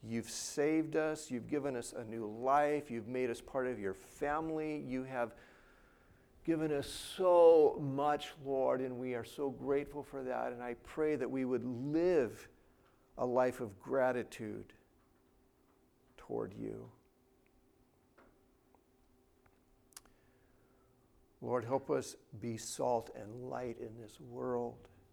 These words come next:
letting people see the work that you're doing in us. Help us to reflect you, Jesus, in the way we live our life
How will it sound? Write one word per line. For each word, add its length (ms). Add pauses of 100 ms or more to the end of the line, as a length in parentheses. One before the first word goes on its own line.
(760)
letting 280
people 380
see 580
the 200
work 600
that 160
you're 100
doing 340
in 140
us. 560 (2250)
Help 180
us 160
to 180 (440)
reflect 500
you, 140
Jesus, 800
in 160
the 60
way 160
we 100
live 240
our 100
life 400